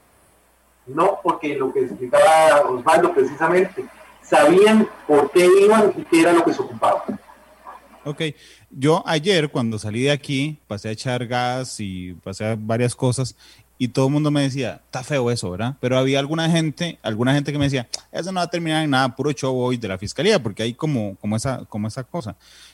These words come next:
Speaker 2: Yo le quería preguntar su, su reflexión cuando, cuando ya en, se va para su casa en la noche y piensa en el caso, igual, porque yo tengo la impresión, pero quería saber si es una cosa mía personal,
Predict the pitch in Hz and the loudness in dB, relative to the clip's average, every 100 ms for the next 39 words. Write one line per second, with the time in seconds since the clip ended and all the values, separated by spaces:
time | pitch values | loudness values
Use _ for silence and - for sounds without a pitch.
0 | _ 131 139 180 180 175 170 175 131 104 | _ 0 2 0 2 0 0 -4 -4 -2
1 | 127 139 - 143 - - 135 127 131 135 | -2 -2 -4 -6 -6 -6 -4 -2 -4 -8
2 | 127 - 151 151 175 175 151 127 - 127 | -10 -8 -6 -6 -6 -6 -4 -6 -6 -4
3 | 117 113 113 110 165 202 175 120 104 - | -4 -4 -4 0 0 2 0 0 -2 -4
4 | 117 123 185 175 117 143 156 143 110 127 | 0 0 0 -2 -2 -4 -4 -4 -4 -4
5 | 139 156 143 _ _ _ 117 101 131 139 | -4 -8 -10 _ _ _ -6 0 2 2
6 | 156 147 120 131 131 151 143 139 110 95 | -2 -4 -4 -4 -4 -4 -4 -4 -6 -8
7 | 101 104 113 147 151 160 156 156 139 147 | -10 -8 -4 -4 -4 -4 -2 -4 -2 -4
8 | 139 117 95 101 110 131 131 127 117 113 | -2 -6 -4 -6 -6 -4 -4 -4 -8 -8
9 | 131 139 131 123 113 131 135 127 107 95 | -8 -6 -6 -4 0 2 2 0 -4 -4
10 | - 110 131 117 | -6 -2 0 0